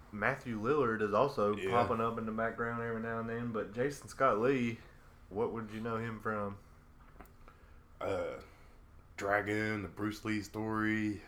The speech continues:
Speaker 1: That's, like, the only thing I remember him
Speaker 2: Yeah.
Speaker 1: from.
Speaker 2: Dracula three thousand.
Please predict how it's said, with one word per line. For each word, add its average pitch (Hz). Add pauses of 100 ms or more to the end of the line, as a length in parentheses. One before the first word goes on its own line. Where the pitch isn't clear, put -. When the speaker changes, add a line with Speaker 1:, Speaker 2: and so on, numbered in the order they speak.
Speaker 1:
That's, 101
like, 107
the - (100)
only 104
thing 101
I 101
remember 101
him 92
Speaker 2:
Yeah. -
Speaker 1:
from. 98 (680)
Speaker 2:
Dracula 98 (520)
three 95
thousand. 101